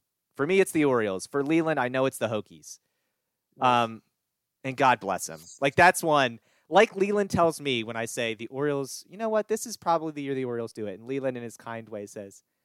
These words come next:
Speaker 1: "Hmm, maybe not." Like, every time Leland
Speaker 2: Yeah.
Speaker 1: says, "I think we're gonna do good in the A C C," I'm like, "Hmm, okay.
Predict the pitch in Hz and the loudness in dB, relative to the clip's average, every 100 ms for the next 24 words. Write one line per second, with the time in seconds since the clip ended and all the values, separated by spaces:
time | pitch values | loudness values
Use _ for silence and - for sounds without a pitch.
0 | _ _ _ 247 226 220 214 _ _ _ | _ _ _ -14 -12 -14 -18 _ _ _
1 | _ - 254 220 170 127 104 110 _ _ | _ -8 -6 -4 -4 -4 -4 -8 _ _
2 | _ _ - 147 139 - _ _ _ 185 | _ _ 4 4 4 -4 _ _ _ 2
3 | 208 240 - 170 151 143 131 120 123 120 | 2 2 2 2 2 0 0 0 0 0
4 | - 151 202 226 196 170 143 131 131 120 | 0 2 2 0 -2 -2 -2 -4 -2 -2
5 | 113 110 107 117 107 - 107 - 101 92 | -2 -4 -8 -6 -6 -8 -12 -12 -14 -14
6 | 120 117 120 233 240 202 202 185 - _ | -12 -12 -12 -18 -20 -16 -14 -16 -20 _
7 | _ _ _ _ _ _ _ 247 - 110 | _ _ _ _ _ _ _ -10 -6 -6